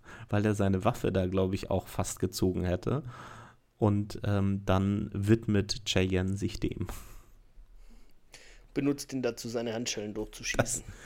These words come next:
Speaker 1: und auch da weißt du nicht wieder, ähm, erschießt der den jetzt, weil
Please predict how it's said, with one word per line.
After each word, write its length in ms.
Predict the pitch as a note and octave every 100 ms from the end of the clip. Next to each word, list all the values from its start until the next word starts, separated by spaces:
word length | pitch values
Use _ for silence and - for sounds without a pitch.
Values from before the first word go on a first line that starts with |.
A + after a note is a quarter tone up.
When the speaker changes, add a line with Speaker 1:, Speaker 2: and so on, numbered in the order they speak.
| B2 A#2+ B2
Speaker 1:
und 160 | A2+ -
auch 120 | F#2+
da 360 | - D#3 C#3 -
weißt 420 | F#2+ G#2+ - -
du 100 | D#3+
nicht 540 | C3+ A#2 - - - -
wieder, 360 | C#3+ F3+ A3+ - - - - -
ähm, 340 | G#2+ G#2 G#2+ A#2 - -
erschießt 680 | G2 - - F#3 A3+ - -
der 180 | G2+ F#2
den 240 | G2 F#2+
jetzt, 500 | F#2+ B2 - - - -
weil 280 | F#2 F#2